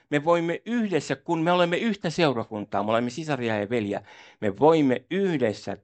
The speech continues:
toinen toistemme kanssa ottaa ja laittaa näitä po-, asioita pois.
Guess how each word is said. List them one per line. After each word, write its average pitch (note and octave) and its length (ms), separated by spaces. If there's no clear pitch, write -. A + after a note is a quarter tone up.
toinen C3+ 480
toistemme G2 760
kanssa G#2 680
ottaa B2 560
ja F#2 140
laittaa A#2 540
näitä F#2 220
po-, G#2 320
asioita G2 460
pois. - 520